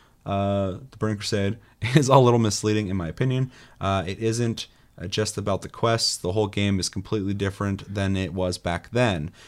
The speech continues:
I'm excited to see classic Burning Crusade info release.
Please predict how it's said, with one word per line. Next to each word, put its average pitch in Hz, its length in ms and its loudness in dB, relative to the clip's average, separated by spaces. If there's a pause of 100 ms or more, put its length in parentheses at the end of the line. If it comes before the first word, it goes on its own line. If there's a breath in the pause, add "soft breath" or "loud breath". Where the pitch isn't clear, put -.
(160 loud breath)
I'm 95 80 -2
excited 104 280 -2
to - 40 -6
see 101 380 -2 (180 loud breath)
classic 107 540 2
Burning 107 160 2
Crusade 104 480 2
info 101 720 -2
release. 117 500 -2